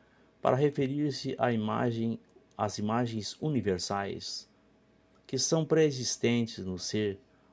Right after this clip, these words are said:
ou que procedem do primeiro ser desde os tempos imemoriais. Permanecem esses símbolos no inconsciente humano,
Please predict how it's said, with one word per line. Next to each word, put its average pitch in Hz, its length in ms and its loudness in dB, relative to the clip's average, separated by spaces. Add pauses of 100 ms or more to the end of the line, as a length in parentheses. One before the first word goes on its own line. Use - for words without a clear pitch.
ou 131 120 2
que 135 140 -6
procedem 117 680 2
do 113 100 -2
primeiro 113 540 0
ser 107 400 -2 (240)
desde 139 360 -2
os 131 180 -4
tempos 107 560 0
imemoriais. 92 1040 -2 (1000)
Permanecem 147 760 0
esses 120 260 -2
símbolos 135 520 -4
no 123 100 2
inconsciente 120 720 -2
humano, 90 400 -6